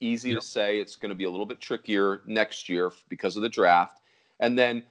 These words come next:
Speaker 1: your seniors are just kind of an add-on. If you had seniors in there,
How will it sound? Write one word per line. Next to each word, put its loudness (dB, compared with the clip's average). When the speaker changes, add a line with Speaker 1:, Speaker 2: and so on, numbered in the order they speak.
Speaker 1:
your 2
seniors -4
are -2
just -10
kind -4
of -6
an -8
add-on. -2
If -12
you -4
had 0
seniors -8
in -8
there, -2